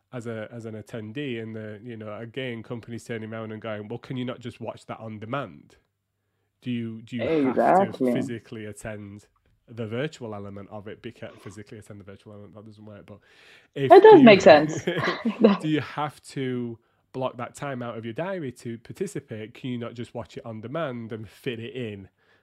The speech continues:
Speaker 1: around your work? Because that's what's become very, um, apparent to me over the last year is I don't think it's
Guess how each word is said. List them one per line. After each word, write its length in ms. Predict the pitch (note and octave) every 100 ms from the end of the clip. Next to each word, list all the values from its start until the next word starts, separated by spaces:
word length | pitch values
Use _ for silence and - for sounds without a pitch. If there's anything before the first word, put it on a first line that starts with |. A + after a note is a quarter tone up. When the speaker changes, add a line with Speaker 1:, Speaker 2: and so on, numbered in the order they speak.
| _
Speaker 1:
around 400 | A#2+ A2+ G#2+ G#2
your 100 | G#2+
work? 540 | G#2+ D#3 B2 F#2+ - - _ _ _ _ _ _ -
Because 180 | - C3+
that's 200 | E3 -
what's 220 | D3+ C3
become 440 | - C3 C3 B2 A#2
very, 400 | A#2+ A#2+ A2+ - _ _ _ _ -
um, 300 | A2+ G#2 G#2+
apparent 540 | - - C#3 C3+ A#2+ A#2+
to 100 | A2
me 440 | B2+ D#3+ A#2+ G#2+
over 220 | A2+ A2 G#2+
the 80 |
last 400 | A2 G#2+ - -
year 240 | A#2 G#2 G2+
is 260 | F#2+ - _ _ _ _ _ _ _ _ _ _ _ _ _ _
I 160 | C3 D#3
don't 340 | D3+ C#3 B2
think 400 | - C3 B2 -
it's 380 | A#2 A2+ G2